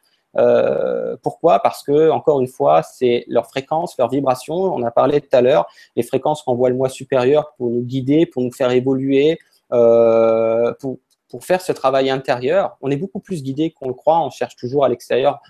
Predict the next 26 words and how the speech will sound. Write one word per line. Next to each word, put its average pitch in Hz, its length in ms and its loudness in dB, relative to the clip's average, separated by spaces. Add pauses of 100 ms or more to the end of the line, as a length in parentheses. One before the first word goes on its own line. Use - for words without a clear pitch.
comment 127 140 -6
il 127 80 -6
faut 127 120 -4
que 117 60 -8
je 123 80 -4
fasse 135 280 -4
pour 120 180 -6
m'éveiller, 120 460 0
comment 127 200 -4
il 120 60 -6
faut 127 160 -6
que 120 40 -8
je 123 120 -2
fasse 127 160 -6
ceci, - 240 -12
cela, 151 240 0
alors 127 200 0
que - 180 0 (400)
vous 127 100 0
allez 143 180 6
avoir 143 340 4
en 123 100 2
temps 135 240 -4
et 123 120 0
en 120 220 0
heure 160 340 0